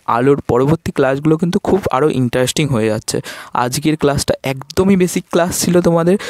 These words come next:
কিছু ধারণা দেওয়ার জন্য। তো এইগুলো তোমরা নোট করে নেবে এবং প্রত্যেকটা প্রশ্নই কিন্তু পরীক্ষার জন্য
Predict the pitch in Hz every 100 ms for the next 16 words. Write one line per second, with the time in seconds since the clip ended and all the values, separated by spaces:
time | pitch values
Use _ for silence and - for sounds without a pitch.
0 | - - 147 175 165 139 123 131 147 151
1 | 151 143 143 147 151 185 - - - -
2 | 127 120 - - _ - 131 135 143 139
3 | 131 131 127 123 - 151 147 151 156 139
4 | 127 135 - - - 294 - - - -
5 | 143 - 170 190 185 175 196 127 131 -
6 | 143 160 190